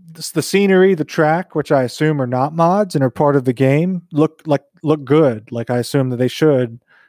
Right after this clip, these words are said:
Uh, and then you have these mods that just, it doesn't look like they fit on there at times.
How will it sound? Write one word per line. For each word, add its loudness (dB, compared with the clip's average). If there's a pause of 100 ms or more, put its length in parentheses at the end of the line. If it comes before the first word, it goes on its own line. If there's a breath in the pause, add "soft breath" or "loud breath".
(180 soft breath)
Uh, -6
and 0
then 2
you 0
have 2
these -2
mods 0
that 0
just, -6
it 2
doesn't 0
look 0
like -2
they -2
fit -2
on -2
there -10 (160)
at -4
times. -14